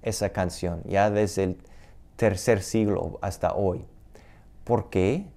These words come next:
Porque cada uno de nosotros necesita recordar el amor de Dios Padre. Y ese amor de Dios Padre habla a cada generación.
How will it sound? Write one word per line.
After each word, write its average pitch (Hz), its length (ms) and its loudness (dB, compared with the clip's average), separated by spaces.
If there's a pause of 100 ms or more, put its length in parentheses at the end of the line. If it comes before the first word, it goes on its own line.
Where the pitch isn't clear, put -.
(640)
Porque 123 380 -2
cada 165 260 0
uno 127 280 2
de 113 100 2
nosotros 104 840 -2 (680)
necesita 113 500 -2
recordar 98 800 0 (300)
el 98 140 -2
amor 95 260 2
de 98 120 2
Dios 92 220 -2
Padre. 85 480 -8 (500)
Y 131 120 2
ese 165 160 2
amor 123 300 4
de 113 120 4
Dios 104 240 2
Padre 101 480 0
habla 107 460 2
a 90 120 -10
cada 110 300 2
generación. 92 760 -4